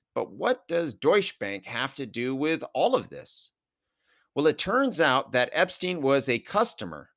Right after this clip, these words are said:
at Deutsche Bank for several years.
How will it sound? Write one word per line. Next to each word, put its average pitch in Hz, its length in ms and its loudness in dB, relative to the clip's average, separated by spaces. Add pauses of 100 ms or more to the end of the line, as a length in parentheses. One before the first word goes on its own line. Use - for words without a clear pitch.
(300)
at 117 180 -6
Deutsche 160 380 4
Bank 131 260 2
for 107 160 -10
several 143 420 0
years. 101 640 -4